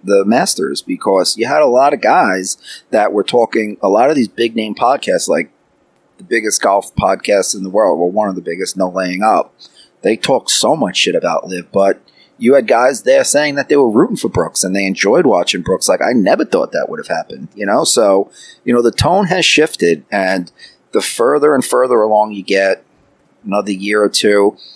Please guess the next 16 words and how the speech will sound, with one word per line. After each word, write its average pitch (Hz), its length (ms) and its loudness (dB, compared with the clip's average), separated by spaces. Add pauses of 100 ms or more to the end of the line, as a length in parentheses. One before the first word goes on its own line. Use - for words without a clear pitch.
(180)
I 104 60 -2
really 110 340 4
think 107 240 -2
this 101 160 0
will 101 80 0
be 95 180 -4
a 95 40 -2
moot 95 260 -4
point. 107 420 -4
The 95 100 -8
official 95 340 -2
World 95 240 2
Golf 92 220 0
Rankings 98 420 -4 (220)
have 123 280 -2
to 98 240 -2